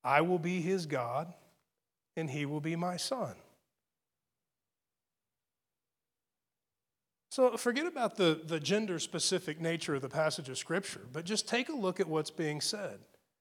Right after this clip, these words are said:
To the one that overcomes, there will be inheritance, and then there will be identity. Identity as a child of the Most High God. Identity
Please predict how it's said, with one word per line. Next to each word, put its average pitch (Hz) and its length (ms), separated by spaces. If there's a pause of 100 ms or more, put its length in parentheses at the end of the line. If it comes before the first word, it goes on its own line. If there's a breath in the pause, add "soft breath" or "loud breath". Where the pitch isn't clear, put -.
(1600)
To 185 100
the 196 100
one 233 260
that 294 140
overcomes, 196 720
there 170 160
will 180 160
be 233 180
inheritance, 147 680
and 180 160
then 214 120
there 220 120
will 220 120
be 220 160
identity. 214 680
Identity 208 680
as 196 140
a 202 60
child 220 520
of 208 100
the 214 80
Most 208 300
High 214 200
God. 214 360
Identity 196 600